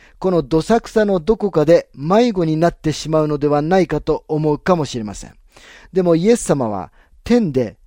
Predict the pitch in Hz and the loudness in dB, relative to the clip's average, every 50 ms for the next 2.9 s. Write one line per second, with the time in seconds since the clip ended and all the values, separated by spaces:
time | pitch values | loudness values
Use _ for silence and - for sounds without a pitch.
0 | - - - - - 240 247 226 170 131 127 156 151 - - - - 208 180 156 | -20 -20 -16 -10 -6 -4 -2 -2 -2 0 -2 -2 -2 -4 -6 -8 -4 -2 0 2
1 | 147 147 147 - 185 175 - - 156 143 - - 143 135 - - - - 233 226 | 2 2 2 2 0 -2 -2 -4 -6 -6 -6 -8 -10 -12 -12 -14 -14 -12 -2 0
2 | 254 233 - - 165 143 135 123 - 123 131 143 135 123 123 143 151 147 | 0 0 0 0 -2 -4 -4 -6 -6 -6 -6 -4 -4 -4 -6 -8 -10 -12